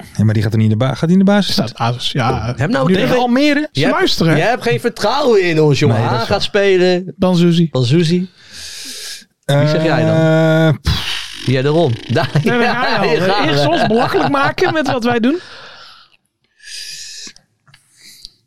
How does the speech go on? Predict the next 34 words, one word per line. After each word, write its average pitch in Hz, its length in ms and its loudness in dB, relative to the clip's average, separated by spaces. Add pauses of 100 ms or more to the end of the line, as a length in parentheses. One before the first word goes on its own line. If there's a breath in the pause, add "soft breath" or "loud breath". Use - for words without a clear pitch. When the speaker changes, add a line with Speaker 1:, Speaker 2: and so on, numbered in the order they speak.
(1080)
Speaker 2:
Ja, 151 180 -2
en 175 60 2
hij 190 100 2
wil 190 140 2
ook 233 100 0
niet 185 120 2
afgaan, 175 320 -2
hè? 147 260 0
Want 151 120 2
hij 156 140 4
denkt 165 240 2
van, 160 100 0
ja, 190 120 2
ik 147 140 0
kan 127 100 2
Speaker 3:
Ja. 151 160 2
Speaker 2:
het 127 180 2
wel - 0 - (100)
niet - 80 -
meer 196 80 2
noemen. 196 320 2
Speaker 3:
Jij 156 220 0
bent 127 160 0
echt - 180 -2
de 151 80 0
kenner 208 320 0
hier, 127 180 4
Speaker 2:
Ja. 113 60 0
Speaker 3:
Lars. 160 380 -2 (1000 loud breath)
Speaker 1:
Ik 110 100 2
hoor 113 140 -2
het 101 100 -8
u 104 100 2
zeggen. 113 400 2